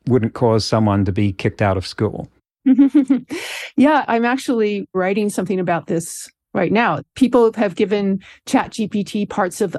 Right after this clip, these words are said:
Speaker 2: the bar exam, parts of M B A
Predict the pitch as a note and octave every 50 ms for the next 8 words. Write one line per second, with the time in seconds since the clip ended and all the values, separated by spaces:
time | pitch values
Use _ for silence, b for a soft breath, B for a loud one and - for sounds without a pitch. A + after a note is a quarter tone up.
0 | - _ - A3 F#3 E3+ - G#3 G#3 G#3+ A3+ A3+ A3+ F#3+ F#3 E3 A3+ A3 G#3+ G#3+
1 | G#3+ G#3 G#3 G#3 G#3 G#3 G#3+ A3 b b b b b b _ _ _ - - G#3+
2 | G3+ G3 - - G#3+ F#3+ F#3+ F#3 F3+ F3+ F3 G3 - _ A#3 G#3+ G#3+ G3 A3 G3+
3 | G3+ G3 F#3+ G3 G3+ G3+ G3+ G3 F#3+ G3+ G#3 G3+ F#3+ -